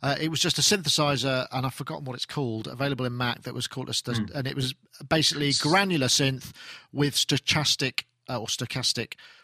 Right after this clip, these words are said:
Speaker 1: principles. So they
Speaker 2: Hmm.
Speaker 1: would, you'd get these kind of randomization of various parts on aspects of the sound that would allow it to,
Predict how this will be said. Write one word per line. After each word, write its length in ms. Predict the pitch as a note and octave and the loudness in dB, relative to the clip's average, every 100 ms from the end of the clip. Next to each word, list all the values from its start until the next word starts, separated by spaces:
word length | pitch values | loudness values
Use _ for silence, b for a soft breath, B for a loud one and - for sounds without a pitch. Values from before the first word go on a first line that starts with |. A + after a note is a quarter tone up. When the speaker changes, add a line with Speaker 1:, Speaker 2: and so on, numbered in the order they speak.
| - | -2
Speaker 1:
principles. 540 | F3+ D#3 - G#2+ F#2+ | 0 2 0 0 -2
So 240 | - A#2 A#2 | 0 0 0
they 220 | C3 C3+ | 2 4
Speaker 2:
Hmm. 80 | B2+ | 4
Speaker 1:
would, 240 | B2 - | 0 -2
you'd 320 | - C#3+ C3 | -10 -6 -2
get 160 | C3+ B2 | -2 -2
these 160 | C3 | -4
kind 160 | - B2 | -4 -4
of 80 | A2+ | -2
randomization 840 | B2+ B2+ A#2+ A#2+ A#2 B2 A#2+ - | 0 0 -2 -2 0 0 0 -2
of 100 | A2+ | -4
various 580 | G2+ B2 A#2+ A#2+ A2+ - | 0 2 2 2 0 0
parts 520 | - - B2 A#2 - | -2 0 2 2 0
on 100 | A#2 | -2
aspects 460 | G#2+ A#2+ - G#2 - | -2 -2 -2 -2 -4
of 100 | A2 | -6
the 80 | A2+ | 0
sound 440 | - C3+ A2 G2+ | 0 2 -2 -6
that 140 | G2+ - | -10 -8
would 100 | A2+ | -4
allow 340 | A#2 A#2+ A#2 | 0 0 0
it 160 | G#2+ - | -2 -4
to, 200 | A2+ | -6